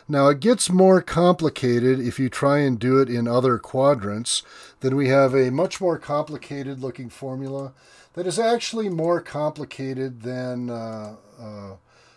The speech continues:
it is actually less complicated than it looks. So if we go down here, so this is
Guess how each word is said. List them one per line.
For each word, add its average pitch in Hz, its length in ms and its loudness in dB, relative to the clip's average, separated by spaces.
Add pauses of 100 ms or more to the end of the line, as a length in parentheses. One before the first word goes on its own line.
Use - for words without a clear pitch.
(140)
it 139 160 -10
is 131 140 -4
actually 156 420 2
less 143 460 4
complicated 131 800 -4
than 110 100 -10
it 104 120 -14
looks. 120 520 -8
So 107 320 -12
if 104 140 -16
we 113 60 -14
go 135 200 -10
down 131 320 -8
here, 107 400 -12 (800)
so 123 380 -2
this 170 420 2
is 147 720 0